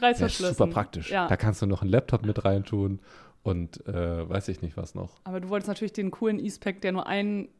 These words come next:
Speaker 1: ein
Speaker 2: Genau,
Speaker 1: Fach hat.
Speaker 2: genau.
Speaker 1: Aber der ist natürlich für, für Eltern der Horror, weil wahrscheinlich du, wahrscheinlich Generationen von Kindern Rückenschmerzen <laughs>
Speaker 2: Ja.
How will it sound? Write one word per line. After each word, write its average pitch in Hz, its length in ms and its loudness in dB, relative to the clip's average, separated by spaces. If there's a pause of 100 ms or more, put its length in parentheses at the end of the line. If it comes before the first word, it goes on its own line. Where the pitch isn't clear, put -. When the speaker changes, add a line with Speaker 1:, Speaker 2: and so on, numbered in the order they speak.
(100)
Speaker 1:
ein 196 160 -2
Speaker 2:
Genau, 95 300 6
Speaker 1:
Fach 80 60 2
hat. 156 360 -2
Speaker 2:
genau. 85 240 -2
Speaker 1:
Aber 180 160 -4
der 190 100 0
ist 196 100 -6
natürlich 196 300 -6
für, 190 400 0 (800)
für - 180 -6
Eltern 185 300 -2
der 170 100 -2
Horror, 196 400 0
weil 185 160 0
wahrscheinlich 185 380 -8
du, 185 340 -8 (100)
wahrscheinlich 190 360 -8 (120)
Generationen 190 1200 -2
von 180 220 -4
Kindern 185 280 -4
Rückenschmerzen 175 680 -2
<laughs> - 60 -20
Speaker 2:
Ja. 117 120 8